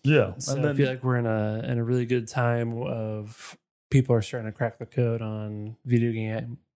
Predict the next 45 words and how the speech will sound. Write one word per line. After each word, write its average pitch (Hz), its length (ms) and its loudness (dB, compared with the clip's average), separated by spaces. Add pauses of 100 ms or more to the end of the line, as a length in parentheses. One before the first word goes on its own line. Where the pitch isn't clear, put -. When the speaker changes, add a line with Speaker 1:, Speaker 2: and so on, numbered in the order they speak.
Speaker 2:
adaptations. 113 840 -2 (160)
Speaker 1:
Yeah, 107 220 0 (120)
and 135 100 4
if 151 120 6
you've 160 120 4
been 156 180 -4
following 139 440 4
the, 113 180 -2
the 117 140 -8
podcast, 117 560 -4
obviously, 107 680 -2 (140)
you 120 120 0
know, 120 100 4
we've 117 240 -4
talked 120 300 2
about 110 260 0
every 117 180 -4
time, 110 480 -4 (440)
uh, 98 380 2
some 110 240 -4
sort 113 180 2
of 104 220 -2
adaptation 110 680 -4
comes 107 400 -6 (120)
on 104 240 -2
the, 101 320 -4 (100)
on 104 240 -8
the 107 60 -8
news 107 420 -4
about, 98 260 0
like, 101 300 -6
a 98 40 -6
movie 104 680 -4
or 98 600 -4 (100)
a, 104 60 -6
a 101 80 -4
show 107 600 -2
that's 101 160 -8
gonna 101 140 -6
be 104 120 -4
based 107 300 -2
on 104 100 -4
a 101 60 -4
video 107 240 -4
game, 107 240 -6